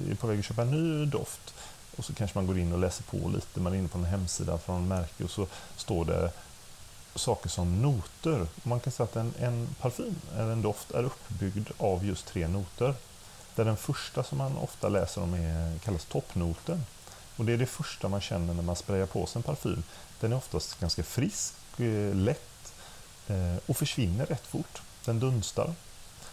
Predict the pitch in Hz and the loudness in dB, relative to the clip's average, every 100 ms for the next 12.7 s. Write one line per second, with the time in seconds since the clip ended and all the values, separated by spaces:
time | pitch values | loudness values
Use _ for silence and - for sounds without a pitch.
0 | - - 127 123 104 - 110 117 135 - | -16 -2 2 4 2 2 2 2 2 -2
1 | - 117 135 143 131 92 90 - - - | 4 2 4 2 2 2 0 -8 -14 -16
2 | - - 107 101 107 - - 92 87 - | -16 -6 -2 0 0 0 2 2 2 0
3 | 92 90 85 82 101 - 104 98 92 90 | -2 2 2 2 0 -2 -2 0 0 -2
4 | - 87 87 - - 101 90 85 - 127 | 0 2 2 0 -2 -2 0 0 -2 -4
5 | - - - - - - - - - 104 | -4 -8 -14 -14 -14 -16 -16 -16 -6 0
6 | 95 92 98 95 92 110 - 90 165 - | 2 2 4 4 4 2 2 2 4 0
7 | - - - 104 101 95 90 87 110 90 | -8 -10 -2 0 2 2 2 4 4 4
8 | 82 90 104 104 90 76 143 170 - - | 2 0 0 2 2 2 0 -2 -8 -16
9 | - - - 131 156 180 185 170 - 165 | -18 -18 -4 2 4 4 4 2 0 -2
10 | - - - - 110 - 117 113 123 127 | -2 -2 -2 0 0 0 0 2 2 0
11 | - - - 143 156 160 - 135 127 123 | -4 -8 -2 0 2 -2 -2 0 0 -4
12 | - - - - - 110 107 | -10 -16 -18 -10 0 2 4